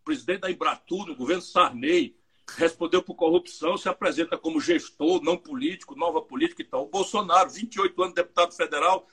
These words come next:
ligado à roubalheira de gabinete, à, à rachadinha, tudo que não presta,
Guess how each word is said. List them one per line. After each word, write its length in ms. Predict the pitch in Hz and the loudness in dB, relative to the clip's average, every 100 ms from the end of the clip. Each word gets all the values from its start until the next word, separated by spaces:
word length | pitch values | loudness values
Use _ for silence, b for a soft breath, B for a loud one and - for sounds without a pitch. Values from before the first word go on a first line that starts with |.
| b b | b b
ligado 440 | 160 165 180 180 | 2 4 4 4
à 40 | |
roubalheira 720 | 156 175 175 135 117 160 165 147 | 2 2 2 -2 2 4 4 0
de 120 | 123 | -6
gabinete, 680 | 151 131 113 120 151 - | -6 -4 -6 -4 -4 -4
à, 80 | 139 _ | -8 _
à 60 | 143 | -4
rachadinha, 680 | 165 185 170 117 107 165 - | -2 -2 -4 -6 -4 -6 -2
tudo 240 | - 240 - | 2 2 2
que 140 | 196 | -10
não 140 | 160 | -10
presta, 560 | - 135 170 175 - | -6 2 2 2 -4